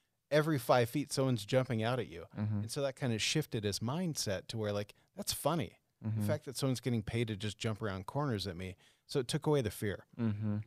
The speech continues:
Speaker 1: So again, I think if we can look at these things as, like, you know, this is clearly fiction,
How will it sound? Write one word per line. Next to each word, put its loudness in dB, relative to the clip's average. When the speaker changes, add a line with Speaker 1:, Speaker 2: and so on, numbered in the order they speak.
Speaker 1:
So -2
again, 2
I 0
think 0
if -6
we -2
can -2
look -2
at -6
these -6
things -6
as, -8
like, -8
you -4
know, 2
this -2
is -4
clearly -2
fiction, -6